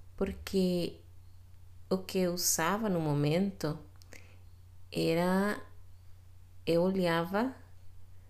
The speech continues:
eu não tinha maiores conhecimentos em astrologia. Eu só entendia que através da carta natal dava para saber o quanto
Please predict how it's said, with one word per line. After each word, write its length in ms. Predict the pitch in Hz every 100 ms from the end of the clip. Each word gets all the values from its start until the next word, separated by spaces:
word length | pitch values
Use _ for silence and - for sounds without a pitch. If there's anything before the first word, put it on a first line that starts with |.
| - - - - -
eu 120 | 175 180
não 140 | 233
tinha 640 | - - 226 262 285 277 - -
maiores 680 | 185 180 190 175 170 175 233 -
conhecimentos 840 | 208 202 208 202 185 185 - -
em 120 | 196
astrologia. 880 | 202 - 208 220 240 - 185 - 175 - - - - - -
Eu 220 | 190 185
só 420 | 185 - 190 208
entendia 840 | 233 226 - 196 175 - 185 214 214
que 180 | -
através 760 | 170 165 156 165 170 214 233 -
da 120 | - 175
carta 380 | - 156 151
natal 720 | 151 147 - 170 180 180 185 - - - - - - -
dava 360 | 165 165 175 190
para 240 | 196 190
saber 760 | 185 190 175 170 170 196 - - - - - - - - - - -
o 60 | 190
quanto 1040 | - - 156 165 180 - 226 254 294 -